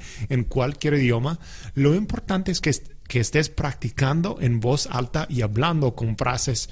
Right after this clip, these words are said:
fluidas, digamos. O sea, eso es fluidez, hablar fluentemente. Fluidez no significa necesariamente que sepas cada palabra. O sea, yo no sé cada palabra, bueno, ni siquiera en inglés, pero obviamente no en español. No es mi primer idioma.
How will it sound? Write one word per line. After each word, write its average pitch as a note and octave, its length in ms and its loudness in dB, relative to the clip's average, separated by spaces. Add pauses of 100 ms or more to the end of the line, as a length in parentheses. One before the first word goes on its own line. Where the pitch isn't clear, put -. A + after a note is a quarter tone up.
(800)
fluidas, D3+ 640 8
digamos. A#2 460 -2
O - 20 -4
sea, A#2+ 180 0
eso F3 220 0
es C#3+ 80 0
fluidez, C#3 680 2
hablar A#2+ 420 0
fluentemente. A#2+ 720 2 (440)
Fluidez G3+ 680 0
no D#3 220 2
significa E3+ 600 0
necesariamente B2 680 0
que - 100 -8
sepas - 400 -2
cada G#2 320 -4
palabra. G#2 420 -2
O - 80 -4
sea, F#2 200 -4
yo A2+ 200 2
no E3+ 140 2
sé C#3+ 220 -2
cada A2+ 220 0
palabra, G#2+ 560 -4
bueno, F#2 160 -2
ni G2 120 -4
siquiera A2 280 -4
en G#2 80 -2
inglés, G#2+ 320 0
pero A2 180 -2
obviamente A#2 380 0
no A#2+ 140 0
en A2+ 80 0
español. F3+ 500 2
No G#2+ 200 0
es G#2+ 80 -2
mi B2 100 2
primer B2 380 0
idioma. D3+ 380 0